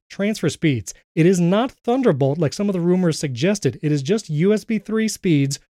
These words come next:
over a U S B C connector. Thunderbolt would have been nice, but this is definitely much faster transfer speeds than U S B two point oh that we had over Lightning previously. Welcome addition, U S B C on the fifteen Pro models as well.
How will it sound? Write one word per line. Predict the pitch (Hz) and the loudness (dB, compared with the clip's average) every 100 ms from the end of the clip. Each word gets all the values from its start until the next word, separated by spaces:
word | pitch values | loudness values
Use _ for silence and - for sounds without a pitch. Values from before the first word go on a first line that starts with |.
| _ | _
over | - 202 170 160 | 2 4 6 4
a | 214 143 | 2 0
U | 131 147 | 0 2
S | 160 147 | 2 2
B | 147 156 147 - | 0 0 -2 -12
C | - 262 202 156 - _ | -8 -2 0 0 -4 _
connector. | - 208 226 214 139 117 _ _ - | -4 0 0 0 -2 -2 _ _ -4
Thunderbolt | 240 247 240 208 | -2 2 2 4
would | 214 | 2
have | |
been | 202 190 | 2 2
nice, | 180 190 - | 0 -2 -4
but | 147 165 139 | 0 0 2
this | 220 - | 0 0
is | 147 | -4
definitely | 135 226 233 190 170 | -2 -4 0 0 2
much | 147 180 - | 2 2 0
faster | - 196 180 | -2 -4 -2
transfer | 160 - 170 175 170 | -4 -2 -2 -2 -8
speeds | - 185 180 165 | -4 -2 -2 0
than | 151 147 | 0 2
U | 175 | 2
S | 160 | 2
B | 170 160 | 2 0
two | 147 - 254 | -2 -4 -4
point | 226 185 143 | -2 -2 0
oh | 143 139 135 _ _ | 0 -2 -4 _ _
that | 160 | 2
we | 156 | 2
had | 123 165 165 | 4 4 2
over | 175 160 143 | 0 -2 0
Lightning | 131 143 156 135 | 0 0 -2 -4
previously. | - 202 202 170 123 147 127 - _ _ - | -4 -2 2 2 0 -2 -4 -6 _ _ 0
Welcome | 175 214 214 | 0 2 2
addition, | 185 185 - 175 180 | 2 2 2 -2 -2
U | 151 180 | 0 2
S | 185 | 2
B | 180 | -2
C | - 165 | 0 0
on | 151 | 0
the | |
fifteen | 131 160 143 151 | -2 -6 -4 -6
Pro | 135 147 | -2 -2
models | 139 139 139 135 | 0 -2 -2 -4
as | - 135 | -4 -4
well. | 120 190 123 | 0 0 0